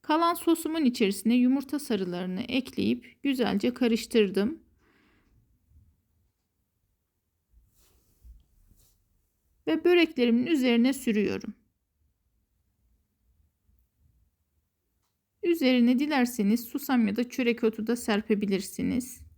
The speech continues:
Ben çörek otu serpiyorum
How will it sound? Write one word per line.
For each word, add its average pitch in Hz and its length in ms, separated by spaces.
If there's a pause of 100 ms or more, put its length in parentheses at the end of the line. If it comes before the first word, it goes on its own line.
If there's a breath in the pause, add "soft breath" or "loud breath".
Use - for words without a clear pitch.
(2000)
Ben 330 360
çörek 320 360
otu 226 220
serpiyorum 262 880